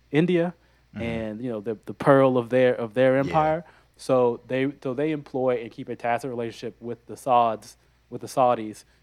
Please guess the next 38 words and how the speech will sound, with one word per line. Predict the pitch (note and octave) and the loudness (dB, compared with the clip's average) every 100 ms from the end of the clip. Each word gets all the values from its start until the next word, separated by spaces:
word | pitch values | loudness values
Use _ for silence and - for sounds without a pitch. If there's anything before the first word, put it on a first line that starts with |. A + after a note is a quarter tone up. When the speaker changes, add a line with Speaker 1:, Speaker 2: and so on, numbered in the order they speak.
| _ | _
Speaker 1:
in | A#2+ | -10
Speaker 2:
It's | A#2+ | -2
Speaker 1:
order | B2 | 0
Speaker 2:
almost | F#2+ F#2+ | 0 -4
Speaker 1:
to | F#2+ | -6
Speaker 2:
as | F2 | -6
though | F#2 F2 | -6 -6
they're | E2+ | -8
trying | - F2+ E2+ | -8 -8 -8
to | - E2+ D#2+ D2+ _ - | -8 -10 -10 -12 _ -6
contain | A#2 F#2+ - A2 A2+ F#2 F2 G2 - _ _ _ - | -4 -4 -4 -2 -2 -2 -6 -8 -12 _ _ _ -14
the | F2 F2 | -4 2
Speaker 1:
Yeah. | D#3+ | 2
Speaker 2:
Ottomans, | D#2 D#2 D#2 F#2+ - - | 2 -8 -12 -14 -14 -4
Speaker 1:
Yeah. | C#3+ D#2+ | -2 -2
Speaker 2:
right? | F2 G2+ _ - | -6 -12 _ -4
Speaker 1:
Yes, | C#3 G2+ - | -2 -2 -6
that's | B2+ - | -6 -6
exactly. | A#2 A#2+ A#2 A#2+ A2+ - C3+ _ _ _ - | -6 -4 -4 -10 -12 -16 -18 _ _ _ -8
Henry, | C3+ C#3+ | -2 0
yes, | D3 C#3+ - | 2 2 2
you | C3 | -2
did | C#3+ C#3 | 0 2
read | B2+ | 0
that. | B2 - - - | -4 -6 -8 -16
<laughs> | - - | -14 -8
You | G3 | 0
did | E3+ | 2
Speaker 2:
I | |
Speaker 1:
read | E3 | 2
Speaker 2:
did | - | 0
Speaker 1:
those | A2 | -2
Speaker 2:
the | - | -2
thing, | G#2 F#2 | -2 -2
Speaker 1:
comments. | E2 F2 - F3 - | -4 -4 -4 -6 -4
Speaker 2:
man. | G#3+ - | -4 -4
<laughs> | G#3+ - - - - - - - - - - _ - - _ - | -8 -8 -12 -8 -10 -12 -18 -20 -14 -10 -10 _ -20 -20 _ -2
Speaker 1:
So | D3 D3 C#3 | 2 2 0